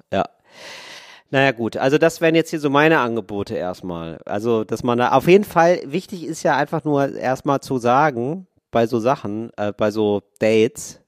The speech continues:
ja, wo man sich denkt, „Ach Mensch, jetzt wär doch schön, wenn wir da noch mal, wenn da jetzt irgendwie mehr draus wird, wenn es da jetzt auch mal zu körperlichen Aktivitäten kommt“,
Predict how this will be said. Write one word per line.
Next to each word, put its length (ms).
ja, 200
wo 120
man 200
sich 200
denkt, 300
„Ach 140
Mensch, 300
jetzt 200
wär 60
doch 140
schön, 340
wenn 140
wir 80
da 140
noch 140
mal, 300
wenn 100
da 80
jetzt 200
irgendwie 260
mehr 200
draus 340
wird, 460
wenn 100
es 140
da 100
jetzt 160
auch 140
mal 380
zu 100
körperlichen 540
Aktivitäten 640
kommt“, 280